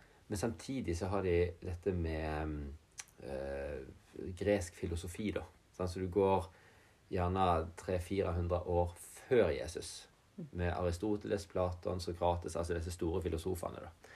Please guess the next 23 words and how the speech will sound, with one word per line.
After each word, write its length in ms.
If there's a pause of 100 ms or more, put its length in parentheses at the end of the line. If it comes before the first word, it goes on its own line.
(720)
Og, 320 (160)
og 240
det 300 (180)
de 160
sier, 480 (400)
de 160
sier 240
akkurat 320
det 80
samme. 240 (320)
Sier 180
det 140
at, 160
eh, 160 (240)
lykken 580 (140)
er 240
ikke 400
en 120 (420)
flyktig 600
følelse 460 (840)
eller 500
behagelig 480
opplevelse, 520